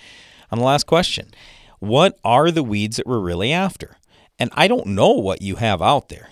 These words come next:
When you say hay ground, that to me could mean a lot of things. And I also don't know, um, how much of that field has become weeds versus what was actually left as hay. So let's just say, for example, by hay, you mean grass hay,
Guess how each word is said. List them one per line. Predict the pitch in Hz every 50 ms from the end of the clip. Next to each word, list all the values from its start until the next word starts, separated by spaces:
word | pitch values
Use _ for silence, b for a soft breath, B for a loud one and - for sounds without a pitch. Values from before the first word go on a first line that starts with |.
| _ _
When | - 104 113
you | 117 107
say | - - 160 160
hay | 123 - - 151 170 156
ground, | 127 101 90 87 98 98 98
that | 107 95 -
to | - -
me | 104 107 135 139
could | - - 90 87
mean | 104 104 92
a | 90
lot | 92 98 98 80
of | - -
things. | - 131 117 87 78 90 104 - - -
And | 95 95
I | 98 120
also | 156 156 - 104
don't | 95 113 117 -
know, | 110 107 110 110 107 107 B B B B B B B B _ -
um, | 98 95 90 87 -
how | - 131 139
much | 156 175 156 - -
of | - 104
that | 123 127 - -
field | - - 131 131 131 123 117 117 - _ _ _ _
has | - 139 131 -
become | - - - - - 139 120 107 95 101
weeds | 151 247 214 143 107 107 110 -
versus | - - 131 139 - - 139 127 -
what | 123 127 - -
was | 107 117 107 101
actually | 107 104 98 - - - 98
left | 92 78 78 78 - - 87
as | 87 -
hay. | - - 190 - - B B B B B B B
So | - - 185
let's | 196 226 254 - -
just | - 175 135 - -
say, | - 160 156 147
for | - - 98 87
example, | 78 87 104 117 104 92 - - 73 82
by | 80 92 87 82
hay, | 85 - - 160 175 -
you | 95 95 98 87 82 104 101
mean | 98 95 90 82
grass | 80 92 110 147 165 - -
hay, | - 87 64 55 - 98